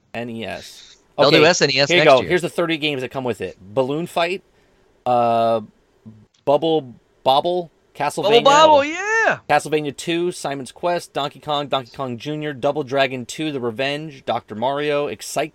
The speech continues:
Speaker 1: Bike, Final Fantasy, Galaga, Ghosts 'n Goblins, uh, Gradius, Ice Climber, uh, Kid Icarus, Kirby's Adventure, Mario Brothers, Mega Man two, Metroid,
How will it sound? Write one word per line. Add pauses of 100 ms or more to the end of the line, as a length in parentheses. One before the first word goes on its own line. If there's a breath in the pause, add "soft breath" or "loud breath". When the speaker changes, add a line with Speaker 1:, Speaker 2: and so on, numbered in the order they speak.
Speaker 1:
Bike, (380 soft breath)
Final
Fantasy, (180)
Galaga,
Ghosts
'n
Goblins, (260)
uh,
Gradius, (160)
Ice (160)
Climber, (500 soft breath)
uh, (260)
Kid
Icarus, (100)
Kirby's
Adventure,
Mario
Brothers,
Mega
Man
two,
Metroid,